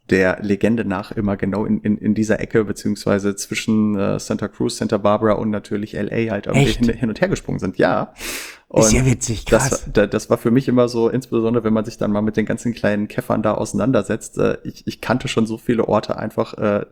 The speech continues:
Speaker 1: dank, äh, Justus Jonas, Peter Shaw und Bob Andrews. Von daher <laughs> ist es für mich auch immer einfach, äh,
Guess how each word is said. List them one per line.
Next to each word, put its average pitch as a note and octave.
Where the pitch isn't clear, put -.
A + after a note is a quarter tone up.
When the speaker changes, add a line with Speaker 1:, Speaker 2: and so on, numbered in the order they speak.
Speaker 1:
dank, G#2+
äh, G#2
Justus A2+
Jonas, A2+
Peter A2
Shaw G#2+
und A2
Bob G#2
Andrews. A#2+
Von G#2
daher G2+
<laughs> F3+
ist B2+
es B2+
für B2
mich C3
auch G#2
immer A2+
einfach, G#2+
äh, G#2